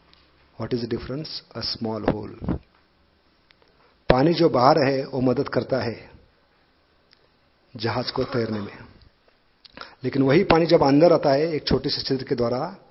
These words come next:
तो वही पानी सक्षम है, काबिल है उस जहाज को डुबाने में। "Water outside makes it float, water inside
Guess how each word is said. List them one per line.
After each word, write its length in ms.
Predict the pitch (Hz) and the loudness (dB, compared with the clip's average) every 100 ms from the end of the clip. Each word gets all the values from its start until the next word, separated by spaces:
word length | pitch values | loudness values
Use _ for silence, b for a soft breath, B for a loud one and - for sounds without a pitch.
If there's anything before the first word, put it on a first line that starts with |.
| b b b b _ | b b b b _
तो 80 | - | -2
वही 200 | 123 135 | 0 0
पानी 500 | 139 127 127 170 208 - _ _ _ _ _ _ | 0 0 0 -4 -8 -14 _ _ _ _ _ _
सक्षम 520 | - - - - 139 120 | -12 -10 -4 -2 0 0
है, 140 | 113 - _ _ _ _ _ - | -4 -12 _ _ _ _ _ -6
काबिल 320 | 120 131 127 | -2 -2 -2
है 180 | 131 160 | -4 -6
उस 260 | 123 107 | -8 -8
जहाज 240 | 107 107 - | -8 -10 -8
को 120 | 110 | -8
डुबाने 340 | 104 101 104 | -8 -8 -10
में। 160 | 107 - _ _ _ _ _ _ b b b _ - | -14 -18 _ _ _ _ _ _ b b b _ -6
"Water 260 | 117 120 131 | -6 -2 -2
outside 380 | 127 - 143 156 | 0 -2 -4 -4
makes 300 | 117 127 - | -4 -4 -6
it 100 | 123 - | -6 -4
float, 360 | 139 190 - - _ _ _ _ 120 | -4 -6 -12 -20 _ _ _ _ -10
water 220 | 113 120 | -8 -6
inside 520 | 113 107 123 143 160 | -6 -6 -8 -10 -12